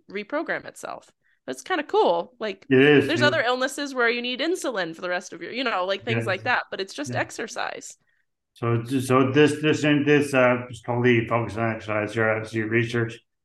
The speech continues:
Speaker 2: But, uh, so do you, do you, you prescribe this, these five stages you were saying? So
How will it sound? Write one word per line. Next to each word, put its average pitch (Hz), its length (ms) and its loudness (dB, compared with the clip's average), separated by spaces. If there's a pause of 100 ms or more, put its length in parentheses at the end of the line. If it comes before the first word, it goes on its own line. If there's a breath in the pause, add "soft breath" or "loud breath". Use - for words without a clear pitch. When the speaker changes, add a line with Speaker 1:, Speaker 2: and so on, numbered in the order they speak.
Speaker 2:
But, 143 160 6
uh, 147 120 4
so 143 320 4
do 131 100 2
you, 170 500 8
do 135 80 0
you, 151 260 4
you 147 180 0
prescribe 139 500 0
this, 139 400 0
these 139 360 2 (340)
five 131 260 0
stages 131 460 -4
you 135 80 0
were 131 80 0
saying? 143 400 -4
So 123 480 -4